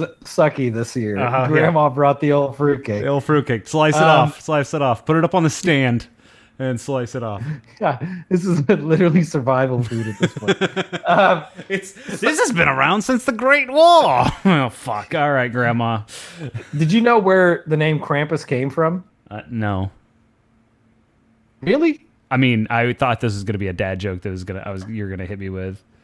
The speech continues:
Speaker 1: You didn't. Oh, fair enough. Um, by the way, this is twelve point one, but Krampus comes from the fact that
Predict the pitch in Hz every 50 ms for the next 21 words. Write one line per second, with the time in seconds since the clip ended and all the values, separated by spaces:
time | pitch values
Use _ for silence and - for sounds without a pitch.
0 | _ _ _ _ _ _ _ _ _ _ _ _ _ _ _ _ 127 139 143 170
1 | 190 185 185 - - _ _ - 143 135 135 123 113 113 - _ _ - 180 185
2 | 139 127 131 135 131 - - _ _ _ _ _ _ _ _ _ _ 151 156 151
3 | 151 - 143 165 180 175 170 160 151 151 156 156 190 160 - - 175 160 151 -
4 | 151 139 110 131 139 131 117 113 127 120 - - 185 214 254 247 247 202 170 -
5 | - - - 175 165 160 - - - 165 156 151 147 - - 151 147 143 143 -
6 | 147 131 - - - _